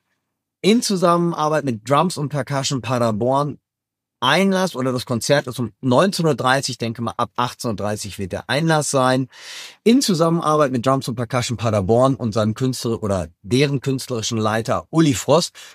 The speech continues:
Ich selbst hab dort Simon Phillips schon einige Male gesehen. Ich durfte selbst mit ihm, ähm, abends die Jam Session, äh,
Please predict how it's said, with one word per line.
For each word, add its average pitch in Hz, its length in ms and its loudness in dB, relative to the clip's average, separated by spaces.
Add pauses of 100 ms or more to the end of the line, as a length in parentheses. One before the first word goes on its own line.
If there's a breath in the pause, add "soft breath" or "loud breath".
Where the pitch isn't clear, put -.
(140 loud breath)
Ich 208 220 4
selbst 190 280 4
hab 180 160 0
dort 156 300 2
Simon 143 320 0
Phillips 160 340 -2
schon 139 360 0
einige 165 340 2
Male 139 260 0
gesehen. 131 300 0
Ich 165 100 -2
durfte 143 320 -4
selbst 131 300 0
mit 127 160 -8
ihm, 127 320 -2 (800)
ähm, 120 220 2
abends 117 280 0
die 87 160 -6
Jam 165 300 2
Session, 151 580 -2
äh, 120 280 2